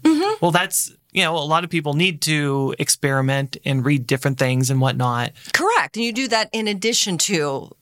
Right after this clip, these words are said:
Speaker 1: my doctor has these parameters set in place for me.
Speaker 2: Right,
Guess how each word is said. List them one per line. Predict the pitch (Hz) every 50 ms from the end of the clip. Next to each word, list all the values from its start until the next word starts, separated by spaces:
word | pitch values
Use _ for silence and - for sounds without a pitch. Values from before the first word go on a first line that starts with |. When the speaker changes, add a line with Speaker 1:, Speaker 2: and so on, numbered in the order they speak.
| _ _ _
Speaker 1:
my | - 165 175 170 175
doctor | 165 180 170 151 160 - 175 165 156
has | 160 175 160 151 160 147 143
these | 185 175 170 -
parameters | - - 185 165 160 165 156 156 160 -
set | - - -
in | - 156
place | - 151 135 139 -
for | - 131
me. | 120 139 147 147
Speaker 2:
Right, | 160 151 131 - - -